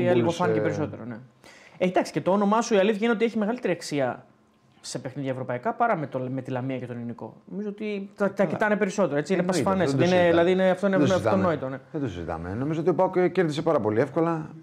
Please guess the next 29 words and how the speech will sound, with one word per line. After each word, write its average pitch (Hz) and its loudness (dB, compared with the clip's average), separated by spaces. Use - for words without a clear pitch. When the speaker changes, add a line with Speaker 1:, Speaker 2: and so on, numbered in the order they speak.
Speaker 1:
Ε, 127 -6
ο 127 0
Ιωνικός 131 2
είχε - -8
απουσίες. 170 0
Speaker 2:
Εντάξει, 170 0
για 185 4
να 196 4
είμαστε 208 2
ειλικρινείς, 208 4
ο 220 4
Ιωνικός 208 4
δεν 208 2
στόχισε 240 -4
στο 202 -8
μάτς. 135 -6
Εντάξει, - -18
ξεκάθαρα. 143 -2
Speaker 1:
Ναι, 143 4
Speaker 2:
Δηλαδή, 233 4
Speaker 1:
ξε-, 190 4
Speaker 2:
δεν, - 4
ε, 151 4
Speaker 1:
δήλωσε 127 4
παίκτες - -4
Speaker 2:
δήλωσε - -18
Speaker 1:
τιμωρημένους. 175 2
Speaker 2:
παίκτες 165 4
τιμωρημένους. 240 -4